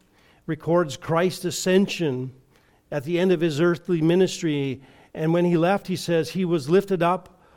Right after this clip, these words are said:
while they were looking on, and a cloud received him out of their sight." They were standing on the Mount of Olives with the Lord and his disciples, and he was lifted into heaven. And then two angels appear in verse eleven and said to him,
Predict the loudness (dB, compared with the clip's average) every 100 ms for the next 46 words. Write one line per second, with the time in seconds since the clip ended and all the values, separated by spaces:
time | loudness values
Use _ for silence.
0 | _ -2 0 2 2 2 4 2 2 0
1 | 0 0 0 -2 -2 0 0 -4 -6 -16
2 | -16 -6 -4 -6 -6 -2 0 0 -2 -6
3 | -6 -4 -4 -2 -2 -2 -4 -4 -2 -2
4 | -2 -4 -4 -4 -4 -6 -10 -20 -20 _
5 | _ _ _ _ _ _ -20 -20 -8 -6
6 | -4 -2 0 0 2 0 2 2 0 0
7 | 2 2 2 -2 -6 -6 -4 0 2 2
8 | -2 -4 -6 -10 -6 -4 -2 -4 -6 -8
9 | -14 -18 _ _ _ _ _ _ _ -8
10 | -4 -2 -2 0 0 0 -2 -2 -2 -4
11 | -4 -2 0 0 -2 -8 -14 -12 -4 -4
12 | -2 -4 -2 0 2 2 0 -2 -8 -2
13 | 0 2 -2 -4 -4 -2 -2 -2 -4 -4
14 | -6 -4 -4 -4 -4